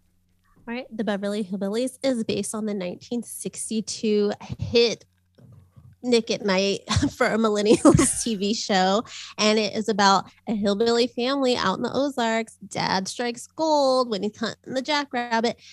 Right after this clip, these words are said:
And now they have to move to Beverly Hills because his daughter needs to be more ladylike. And then that's where they run into trouble.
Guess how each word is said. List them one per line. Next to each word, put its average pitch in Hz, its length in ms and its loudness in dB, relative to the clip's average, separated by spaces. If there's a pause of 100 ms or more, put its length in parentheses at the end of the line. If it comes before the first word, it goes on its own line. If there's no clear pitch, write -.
And 226 80 -4
now 269 320 -4
they 254 120 -4
have 208 160 -4
to 196 100 -8
move 196 340 -2
to 262 80 -8
Beverly 254 400 -2
Hills 247 380 -4
because 202 400 -8
his 233 220 -8
daughter 240 340 -2
needs 196 260 -6
to 220 80 -6
be 233 180 -6
more 269 280 -6
ladylike. 214 960 -6
And 214 140 -4
then 196 140 -6
that's 208 340 -8
where - 80 -10
they - 140 -10
run 202 220 -6
into 254 280 -8
trouble. 220 600 -6